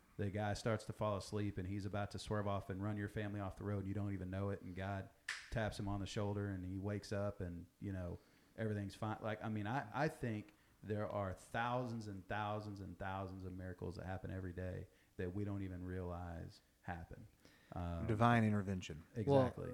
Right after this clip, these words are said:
Speaker 1: And that's on a smaller scale, not counting, you know, extreme supernatural events that, that I believe, you know, God can use people for as well.
Speaker 3: So
Speaker 1: So
Speaker 3: ultimately, this conversation, it, there's a divide between people who believe that what's being done is a miracle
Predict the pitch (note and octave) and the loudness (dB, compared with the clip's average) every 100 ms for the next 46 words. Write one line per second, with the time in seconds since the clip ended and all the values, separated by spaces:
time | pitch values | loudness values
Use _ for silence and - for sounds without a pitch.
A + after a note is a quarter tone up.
0 | - A#2 E3 E3 C3+ G2+ - A2+ A2 F#2+ | 0 2 2 4 2 2 0 2 2 2
1 | - F#2+ F2+ F2+ F2+ A2+ - - G#2+ G#2+ | -2 -4 -2 -2 -2 -2 -4 -4 -2 0
2 | G#2 F#2+ F2+ - - _ - G#2 F#2 F2+ | 0 -2 -6 -12 -20 _ -4 -2 0 0
3 | - - A2+ G#2+ G2+ F#2 - _ - A#2+ | -2 -2 0 2 0 -4 -10 _ -4 -2
4 | A2 G2+ G2 G2 - G2+ F#2+ F2 F#2+ F#2 | 0 -2 -2 -2 -2 0 0 -2 -4 -6
5 | - G2 F#2 - - - - A#2 A#2+ G#2+ | -6 -4 -4 -8 -20 -8 0 2 2 2
6 | G2+ G2+ G2+ F#2+ - - - G2 F#2 F2+ | 2 2 0 -2 -6 -12 -6 -2 -2 -2
7 | G2+ G2+ - F#2 G2+ F#2+ - G2 F2+ - | -2 -2 -2 -2 0 0 -2 -4 -4 -2
8 | F#2+ F2+ F#2 - - - E2+ E2 F#2 F#2+ | -2 0 -4 -8 -16 -8 -6 -4 -2 -2
9 | F#2 - - - - D3+ C#3 G3+ G#3+ E3+ | -4 -8 -16 -14 4 6 10 10 10 8
10 | C#3 B2+ B2+ A#2+ C3 - - D3 B2+ A#2+ | 8 6 6 6 4 4 4 6 6 6
11 | C3+ C#3 - B2 A#2 A2 - B2 A#2 A2+ | 6 6 4 2 2 0 0 2 2 2
12 | B2+ A#2 G#2+ A2 A2 B2 B2 A2 A2 B2 | 2 4 4 4 6 8 6 2 0 2
13 | A2+ G#2+ C3+ B2+ A2+ A#2 A2+ A2 A2+ A2+ | 2 2 2 2 4 4 2 2 2 2
14 | G#2 G#2 A2+ B2 - A#2+ G#2+ G#2 A2 A2 | 0 0 2 0 2 2 4 4 4 2
15 | G2+ A2 B2 B2 - A2 G#2+ | 4 6 8 8 6 2 2